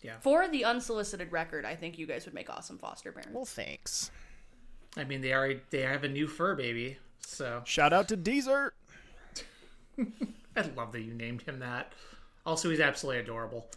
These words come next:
Speaker 3: He's,
Speaker 2: Yes.
Speaker 3: he's a cute
Speaker 1: Um,
Speaker 3: boy.
Speaker 1: no, but yeah, I think, I think, um,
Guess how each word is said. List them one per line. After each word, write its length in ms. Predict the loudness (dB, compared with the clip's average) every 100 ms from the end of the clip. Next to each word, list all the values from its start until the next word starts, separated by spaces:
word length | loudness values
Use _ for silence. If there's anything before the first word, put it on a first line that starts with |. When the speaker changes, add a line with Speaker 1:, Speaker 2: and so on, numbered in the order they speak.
| -14
Speaker 3:
He's, 120 | -10 -8
Speaker 2:
Yes. 220 | -8 -2
Speaker 3:
he's 80 | 2
a 180 | 2 2
cute 100 | -2
Speaker 1:
Um, 60 |
Speaker 3:
boy. 180 | -4 -8 -10 -20 -20 -20 -20 -4
Speaker 1:
no, 180 | 4 4
but 260 | 4 -2 -4 -2
yeah, 200 | -2 -2 -8 -14 -20 -20 -20 -20 -2
I 80 | 0
think, 300 | 2 2 2
I 80 | 0
think, 320 | 0 -4 -2
um, 460 | 2 2 0 -4